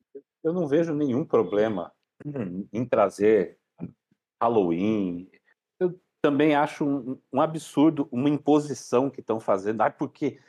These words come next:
não, que Halloween é o caralho." Hoje eu vi no Twitter um cara reclamando,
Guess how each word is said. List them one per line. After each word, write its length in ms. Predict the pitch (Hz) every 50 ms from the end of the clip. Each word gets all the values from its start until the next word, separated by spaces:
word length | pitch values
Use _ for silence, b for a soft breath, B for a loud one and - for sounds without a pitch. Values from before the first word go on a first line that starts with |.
| b b _ _
não, 200 | 123 160 190 190
que 100 | - -
Halloween 380 | 147 143 151 143 143 143 151 156
é 40 | 160
o 40 |
caralho." 420 | 156 - 139 123 127 127 127 127 143
Hoje 140 | 185 196 233
eu 60 | 170
vi 120 | 151 180
no 140 | 190 180 160
Twitter 440 | - - 123 131 139 131 - 110 104
um 60 | 104
cara 180 | - 117 113 110
reclamando, 460 | 113 - - 113 113 127 131 123